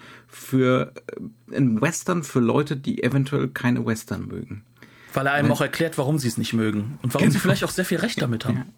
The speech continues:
Speaker 1: Ja, ja, ja. Ähm, also das ist immer noch ein Film, der hat eine,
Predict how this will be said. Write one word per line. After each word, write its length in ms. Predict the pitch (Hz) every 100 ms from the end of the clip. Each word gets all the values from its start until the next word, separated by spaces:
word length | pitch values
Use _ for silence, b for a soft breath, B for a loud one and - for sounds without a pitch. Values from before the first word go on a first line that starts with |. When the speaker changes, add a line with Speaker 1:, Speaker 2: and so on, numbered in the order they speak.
| _
Speaker 1:
Ja, 220 | - 123 - -
ja, 80 | 135
ja. 120 | 165 B B B B
Ähm, 260 | - 123 123
also 200 | 117 127
das 180 | 127
ist 140 | 131 131
immer 180 | 175 175
noch 160 | 156
ein 120 | 143
Film, 480 | 135 143 139 139 131
der 220 | 120 110
hat 280 | 135 - -
eine, 420 | 123 113 110 117